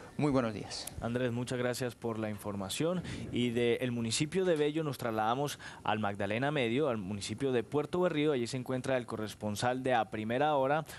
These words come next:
Speaker 2: Oscar León Trujillo, quien nos va a contar acerca de un refuerzo considerable de la fuerza pública. Oscar León, buenos días.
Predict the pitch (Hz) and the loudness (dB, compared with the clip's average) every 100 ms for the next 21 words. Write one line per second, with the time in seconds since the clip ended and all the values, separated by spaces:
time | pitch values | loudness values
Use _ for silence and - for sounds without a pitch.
0 | - 117 117 120 110 117 127 151 151 147 | -6 -4 0 0 2 0 0 0 0 0
1 | 151 - - - 123 123 117 135 165 160 | -2 -4 -18 -4 0 0 2 0 0 2
2 | 165 160 165 160 165 143 135 131 147 156 | 2 2 0 2 0 2 2 2 2 2
3 | 165 - 180 156 165 - 175 170 160 143 | 0 2 0 0 -2 0 0 2 4 4
4 | 143 147 135 123 110 - 127 117 120 107 | 4 2 2 2 2 0 0 0 -2 -2
5 | 98 69 78 - 78 - - 110 - 110 | -4 -2 -4 -4 -4 -8 -10 -8 -2 2
6 | 113 151 170 135 147 147 196 160 - | 4 2 2 2 0 0 2 0 0